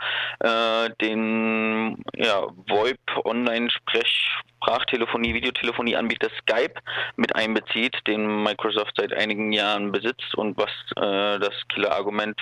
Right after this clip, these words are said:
für die sogenannte Online-Durchsuchung, den Staatstrojaner hierzulande hinfällig macht. Jetzt haben wir schwarz auf weiß, Microsoft kann Skype-Gespräche mithören und an Behörden geben, wenn sie denn wollen. Als letztes hat der Spiegel noch ein Interview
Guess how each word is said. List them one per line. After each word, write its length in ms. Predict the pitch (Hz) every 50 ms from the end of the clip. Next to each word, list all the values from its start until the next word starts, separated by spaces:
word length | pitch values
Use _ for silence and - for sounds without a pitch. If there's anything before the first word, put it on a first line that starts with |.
| - -
für 140 | 104 101 98
die 100 | 101 95
sogenannte 680 | 101 98 101 107 104 107 101 - - 104 101 101 - - - - - - - -
Online-Durchsuchung, 760 | - 101 120 135 123 104 104 101 101 95 - 104 98 120 117 107
den 100 | 101 92
Staatstrojaner 840 | - - 92 104 135 - - - 98 98 95 98 95 92 95 95
hierzulande 600 | 95 - 107 95 - - 101 95 92 95 92 98
hinfällig 420 | 98 104 98 - - 101 98 95 -
macht. 240 | 98 104 - - -
Jetzt 140 | 110 -
haben 80 | - 110
wir 80 | 101 -
schwarz 260 | - 107 104 - -
auf 180 | - - -
weiß, 200 | - 104 104 113 - - - - - - - -
Microsoft 500 | - 107 113 - 113 104 107 104 - -
kann 320 | - - 110 113 123 123 - -
Skype-Gespräche 960 | - - 95 101 - - - 117 113 - - 107 104 104 - - 107 104 104 - - - - -
mithören 480 | - 104 107 - - - 104 101 98 98
und 240 | - - 104 - -
an 160 | 104 107 95
Behörden 400 | 101 101 101 101 101 101 104 95
geben, 380 | 98 98 98 101 101 101 107 -
wenn 260 | - 98 101 101 98
sie 120 | - 107 95
denn 200 | 98 98 95 90
wollen. 380 | 92 92 92 90 90 90 90 - _ -
Als 200 | 104 104 - -
letztes 420 | 113 123 - - - 147 147 -
hat 200 | 131 120 - - - - - - - - -
der 80 | 113
Spiegel 440 | 110 - - - - 139 156 160 156
noch 140 | 147 143 127
ein 140 | 120 113 110
Interview 680 | 113 131 139 - 147 135 135 131 127 127 135 131 131